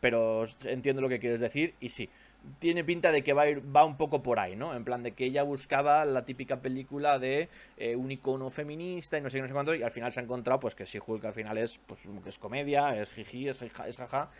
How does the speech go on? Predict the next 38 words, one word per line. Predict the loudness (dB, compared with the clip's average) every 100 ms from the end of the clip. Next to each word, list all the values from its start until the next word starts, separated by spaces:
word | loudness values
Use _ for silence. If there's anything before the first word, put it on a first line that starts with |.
| -20
y | -14
se | -12
esperaba | -6 -4 -4
otra | -6 -10
cosa. | -12 -14 -20 _ -16
Eh, | -14 -14 -10
lo, | -8
lo | -6
entiendo, | -8 -8 -10 -12 _ _ -16
lo | -12
entiendo. | -10 -10 -12 -16 -18 -20 -20 -20 -20 -14
Eh, | -6 -4 -2 -2 0 0 0 -2 0 0 0 0 -2 -2 -2
todos | 2 2
los | 0
críticos. | -4 -6 -4 -4 -4 -10
¿Y | -6
ya | 0
está? | 4 4
¿Solo | 2 -2 0
estas? | 6 6 6
No | -4
puede | -4
ser | -4 -6
solo | -4 -2
estas. | 2 2 2 0 _ _
Si | -6 -2
había | 0 0
más, | -2 -4
¿no? | -8 -6
A | -2
ver. | -2 -4 _ _ _ _ _ _ -20 -20 _ _ _
Eh, | -8 -4 -4 -4 -4 -6 -6 -6 -6 -6 -10 _ -18 -14
pu-, | -12
pu-, | -10 -8
pu-, | -8
pu-, | -10 -10 -8
principales | -4 -4 -2 -2 -4
críticos. | -10 -8 -10